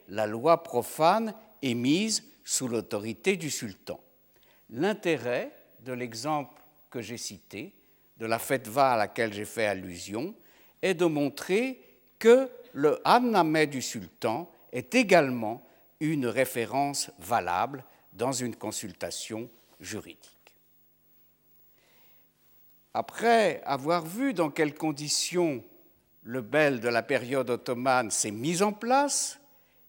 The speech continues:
et avant de reprendre d'un peu plus près l'examen de ces différentes fonctions,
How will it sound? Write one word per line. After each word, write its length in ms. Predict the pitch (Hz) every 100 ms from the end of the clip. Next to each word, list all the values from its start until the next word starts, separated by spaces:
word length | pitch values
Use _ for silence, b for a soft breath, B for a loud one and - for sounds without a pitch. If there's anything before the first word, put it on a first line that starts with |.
| -
et 440 | 147 151 139 - -
avant 400 | 123 120 143 131
de 100 | 120
reprendre 800 | 113 117 - 131 135 113 95 - b b -
d'un 160 | 117
peu 160 | 120 127
plus 220 | 127 127
près 640 | - - 143 139 110 - -
l'examen 720 | 110 123 107 127 175 233 277
de 120 | 202 131
ces 200 | - 107
différentes 580 | 123 - 127 120 117
fonctions, 760 | - 156 151 - - 226 269